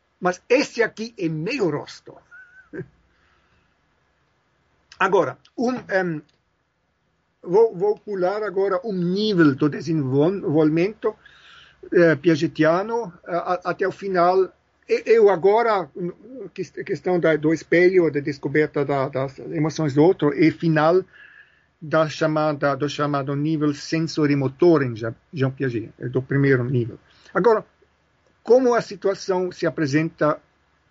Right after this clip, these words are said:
no final do segundo nível, que ele chama de nível, eh, pré-operatório,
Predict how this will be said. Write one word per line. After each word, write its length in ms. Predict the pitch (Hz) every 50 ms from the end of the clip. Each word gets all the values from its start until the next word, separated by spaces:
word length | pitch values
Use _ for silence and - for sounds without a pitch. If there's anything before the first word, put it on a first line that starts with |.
| _ _ -
no 140 | 196 175 185
final 500 | - - 185 175 170 170 180 185 190 190
do 260 | 190 - - - 165
segundo 600 | 139 - - 156 127 107 156 240 233 190 147 127 123
nível, 400 | 117 110 107 113 143 247 269 262 _ _ _ _ _ _ _ _ - - _ _ _ - - 156 -
que 100 | 180 151
ele 120 | 151 151
chama 320 | 131 - 165 160 160 151
de 180 | 139 143 143 147 -
nível, 380 | 175 156 160 151 147 151 156 - _ _ _ _ _ _ - - _ -
eh, 200 | 165 175 - - _ -
pré-operatório, 1040 | 180 190 196 196 196 - 180 - - 156 131 127 131 - - 127 117 104 - -